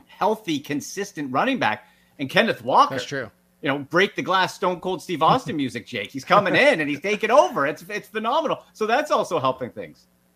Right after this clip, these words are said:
Speaker 2: It, it's definitely helping things. I, I will say this, uh, and call me crazy, and we'll see at the end of the year, but I'm, uh, he's one of my favorite sell high candidates.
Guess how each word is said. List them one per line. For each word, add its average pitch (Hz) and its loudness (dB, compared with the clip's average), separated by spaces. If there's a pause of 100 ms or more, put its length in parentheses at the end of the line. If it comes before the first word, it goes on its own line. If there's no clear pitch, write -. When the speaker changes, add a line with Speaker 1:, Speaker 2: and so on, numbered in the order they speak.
(280)
Speaker 2:
It, 190 2
it's 202 -2
definitely 294 4
helping 214 4
things. 214 -2
I, 185 2
I 185 2
will 247 6
say 208 2
this, 139 -2
uh, 143 -4
and 135 -8
call 170 2
me 175 -2
crazy, 156 -2
and 131 -2
we'll 151 -2
see 151 -4
at 151 -4
the 139 -6
end 139 -6
of 127 -4
the 131 -6
year, 135 0
but 131 -2
I'm, 175 0
uh, 147 -2
he's 175 -2
one 180 -2
of 151 -2
my 151 0
favorite 143 -2
sell 135 -4
high 104 -4
candidates. 156 -4